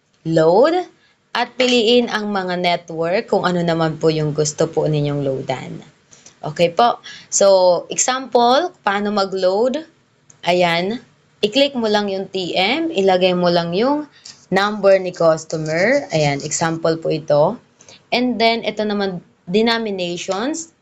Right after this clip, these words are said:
Example, regular. And i-click po yung buy load. So, ganun lang. So, next naman, paano tayo mag, ano yung send? Yung send, pwede po tayong mag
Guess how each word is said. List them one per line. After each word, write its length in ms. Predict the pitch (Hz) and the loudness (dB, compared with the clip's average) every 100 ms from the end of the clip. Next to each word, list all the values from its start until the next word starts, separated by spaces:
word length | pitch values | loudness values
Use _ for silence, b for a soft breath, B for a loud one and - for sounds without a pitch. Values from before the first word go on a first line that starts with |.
| _ | _
Example, 720 | 160 - 180 185 220 262 277 170 | -6 -2 -2 -2 2 2 2 2
regular. 800 | 170 165 170 165 165 196 269 277 b _ _ _ _ - | 0 0 -2 0 2 2 0 -4 b _ _ _ _ -2
And 400 | 208 247 269 269 - _ _ _ _ | 0 0 -4 -8 -14 _ _ _ _
i-click 460 | 202 202 196 196 190 | -6 0 0 0 0
po 160 | 175 | 2
yung 400 | 180 185 196 170 | 4 4 2 -4
buy 220 | 147 147 143 | -2 -2 -2
load. 480 | 143 135 131 - _ | -4 -6 -8 -16 _
So, 240 | - 143 | -12 -8
ganun 320 | 139 180 226 240 | -4 0 2 4
lang. 400 | 247 214 165 - _ B B - | 2 0 -10 -18 _ B B -2
So, 160 | 262 | 0
next 320 | 277 320 320 | 2 0 -2
naman, 480 | 285 285 254 240 247 | -6 -2 0 0 -2
paano 320 | - 220 233 | -4 -4 -6
tayo 480 | 240 220 196 202 214 | -4 0 0 0 -2
mag, 640 | 220 190 180 190 220 277 - _ _ _ _ _ _ _ | -4 -2 0 0 0 -4 -6 _ _ _ _ _ _ _
ano 180 | 220 247 | -4 -2
yung 180 | 269 285 | -2 -4
send? 640 | 277 - 190 196 175 160 - | -4 -2 -2 -2 -6 -10 -10
Yung 240 | 214 254 | -8 -8
send, 560 | 247 240 226 269 320 - | -4 -2 0 -2 -4 0
pwede 240 | 196 190 | 2 2
po 160 | 196 190 | 2 0
tayong 460 | - 180 185 180 180 | 2 0 0 -2 -2
mag 420 | 202 269 285 | 0 0 -2